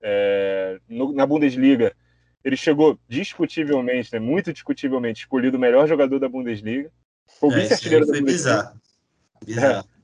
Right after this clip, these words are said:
Speaker 1: Foi vice-artilheiro da Bundesliga, né, atrás do
Speaker 2: Não, não,
Speaker 1: inalcançável
Speaker 2: foi
Speaker 1: Lewandowski.
Speaker 2: terceiro. O André
Speaker 1: Terceiro?
Speaker 2: Silva ainda passa ele no final.
Speaker 1: É,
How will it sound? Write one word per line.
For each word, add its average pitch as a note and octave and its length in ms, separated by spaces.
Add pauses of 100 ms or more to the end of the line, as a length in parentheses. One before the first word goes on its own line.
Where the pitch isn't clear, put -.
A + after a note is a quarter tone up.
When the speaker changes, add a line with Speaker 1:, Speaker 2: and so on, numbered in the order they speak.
(760)
Speaker 1:
Foi D3+ 140
vice-artilheiro E3 560
da D#3+ 60
Bundesliga, D3 500
né, E3+ 80
atrás C3 340
do C3+ 80
Speaker 2:
Não, C3+ 120
não, C3 140
Speaker 1:
inalcançável B2+ 600
Speaker 2:
foi A#2+ 80
Speaker 1:
Lewandowski. A#2+ 320
Speaker 2:
terceiro. D3+ 360 (680)
O C3+ 80
André D3+ 260
Speaker 1:
Terceiro? F3+ 240
Speaker 2:
Silva G3 180
ainda G3 160
passa F3+ 440
ele B2+ 440
no A#2+ 100
final. A2 560 (2000)
Speaker 1:
É, G2+ 180